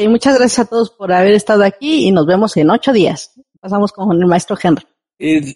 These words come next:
Speaker 2: normalmente viene un programa más en, en nuestras páginas que es Platicando con Henry May, pero como vieron, May no estuvo aquí.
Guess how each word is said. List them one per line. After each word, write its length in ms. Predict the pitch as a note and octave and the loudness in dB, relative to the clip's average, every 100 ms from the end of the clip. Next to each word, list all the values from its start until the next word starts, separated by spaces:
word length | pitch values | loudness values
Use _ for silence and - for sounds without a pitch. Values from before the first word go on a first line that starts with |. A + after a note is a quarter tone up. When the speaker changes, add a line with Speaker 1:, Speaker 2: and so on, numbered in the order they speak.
| - | -8
Speaker 2:
normalmente 640 | D#3+ E3 F#3+ G#3+ G#3+ G3 | -2 0 0 0 -2 -2
viene 260 | F#3+ F#3+ | 0 2
un 120 | F#3+ F3+ | 2 2
programa 300 | E3+ E3+ E3+ | 0 2 2
más 240 | D#3+ D#3+ | 0 0
en, 180 | C#3 C3 | 0 0
en 280 | C#3+ C#3 B2+ | -2 -4 -2
nuestras 240 | A#2+ - _ | -4 -6 _
páginas 400 | F3 D#3 D#3 C3 | -12 -4 -4 -4
que 140 | - | -8
es 120 | D3+ - _ _ | -14 -14 _ _
Platicando 440 | C#3 C#3 D#3+ E3 | -12 -4 0 0
con 120 | E3 C#3 | 0 0
Henry 260 | D#3 D#3 F3 | 0 0 0
May, 160 | G3 | 0
pero 180 | D3+ C3 | 0 0
como 220 | - B2 | 2 0
vieron, 300 | B2 E3 G3+ | 2 2 2
May 160 | C#3 D3+ | 2 2
no 80 | D3 | 2
estuvo 240 | - D3 | 0 -2
aquí. 400 | C3+ F3 G#3 _ | -2 -4 -8 _